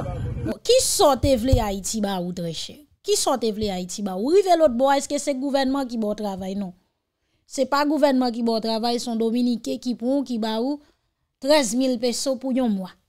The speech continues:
Pou aksepte ou fè l. Se, nou pa ka, mesye, dam, nou pa ka konsa. Si nou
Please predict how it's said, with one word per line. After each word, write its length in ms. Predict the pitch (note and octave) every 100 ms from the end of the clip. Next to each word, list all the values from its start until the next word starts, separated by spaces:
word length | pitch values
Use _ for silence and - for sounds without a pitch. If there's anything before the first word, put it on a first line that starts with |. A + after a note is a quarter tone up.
| _ _ _ _ _ _
Pou 140 | B3+
aksepte 420 | B3+ - B3 A3+
ou 80 | A3
fè 140 | - G3+
l. 60 | G3
Se, 140 | D4 - G4
nou 100 | A4
pa 80 |
ka, 160 | G#4+ F#4+ D4+ _ _ _ _ _ _ A#3+
mesye, 240 | C#4+ G4
dam, 300 | F4+ E4 G#3+ F3 - _ _ C4+
nou 140 | F#4+
pa 100 | G#4
ka 160 | E4+ C4
konsa. 400 | B3 G#3+ - E3 - _ _ _ _ _ _ _
Si 220 | - - A#4
nou 160 | C#5+